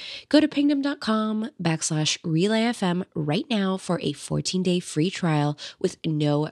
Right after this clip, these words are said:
credit card required. Then, when you sign up, use our code material at checkout to get a huge thirty percent off your first invoice.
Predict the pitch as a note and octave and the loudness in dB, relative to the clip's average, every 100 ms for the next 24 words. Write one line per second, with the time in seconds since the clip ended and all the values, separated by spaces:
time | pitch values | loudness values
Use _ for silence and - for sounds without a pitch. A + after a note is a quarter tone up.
0 | - - D3 C#3 C3+ B2+ - - - A#1+ | -6 -2 -2 -2 -4 -4 -6 -2 -2 -2
1 | B1 - - - - - A3+ B3+ B3+ D#4 | -6 -10 -10 -12 -10 0 4 4 2 -4
2 | _ A3 G#3+ A3+ - C#4+ G3+ - - - | _ 2 4 2 2 2 0 -4 -8 -2
3 | D#3 D3 - - E3 A3+ C#3+ - D3+ F#3+ | 0 0 0 -2 0 0 0 0 0 -2
4 | - F#3+ F#3 - D4 A3 G3 G3 _ _ | -2 -2 0 2 2 2 0 -4 _ _
5 | - B3+ - D#3+ D3 C#3 C#3+ - D#3 D#3 | -2 0 2 0 0 0 -2 -2 0 2
6 | D3+ - G3+ G3 F3+ - - D3+ D3+ F#3 | 0 -2 -2 0 -2 -10 -6 -2 -2 -2
7 | A#3+ - B3+ G3 F3+ - F#3+ - B2+ B2+ | -2 -2 0 0 0 -2 -6 -4 -4 -4
8 | - C#3+ C3 G2+ - - | -4 -4 -2 -4 -2 -2